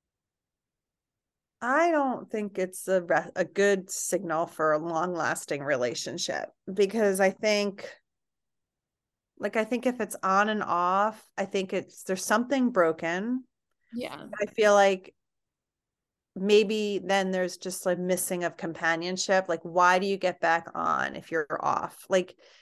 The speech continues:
Speaker 1: why did you, I guess, you know, why are you off? And then I, I'm not, I think it's like a, if, if, if, if you were off and something,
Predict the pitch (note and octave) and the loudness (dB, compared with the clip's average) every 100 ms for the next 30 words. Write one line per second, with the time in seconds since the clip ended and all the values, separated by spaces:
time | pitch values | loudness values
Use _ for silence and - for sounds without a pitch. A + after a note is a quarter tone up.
0 | _ _ _ _ _ _ _ _ F#3+ A3+ | _ _ _ _ _ _ _ _ 4 6
1 | C4 C#4+ A#3+ A3 - G#3 A3+ A3 - _ | 6 2 -2 -6 -2 0 -2 -4 -12 _
2 | _ _ _ G3+ F#3 F3+ F3+ F#3+ F#3+ F#3+ | _ _ _ -2 0 4 6 6 4 0
3 | - F#3 F3 A2 D3 F3+ - - E3+ F3 | -4 0 2 2 0 -4 -10 -6 -2 0
4 | F3 E3 E3 E3+ E3+ - _ G#3 - A#3 | 2 0 -2 -8 -12 -20 _ 0 4 4
5 | D4 D#4+ C#4 A#3+ G#3 - _ _ _ _ | 4 4 4 4 2 -2 _ _ _ _
6 | _ _ _ _ _ - B3+ E4 D4 C#4+ | _ _ _ _ _ -2 0 0 -2 -2
7 | G#3+ F3+ F3 E3 F3 F#3 _ _ _ _ | -4 2 2 2 0 -8 _ _ _ _
8 | _ _ _ _ _ _ _ _ A3+ A3+ | _ _ _ _ _ _ _ _ -2 0
9 | - G#3 - G3+ - G3+ A3 G#3+ - B3 | -4 -4 -8 -10 -12 -8 -2 -2 4 6
10 | B3 A#3 - F#3+ A3 G3 F#3+ F3 | 6 4 0 -4 -4 -4 -4 -4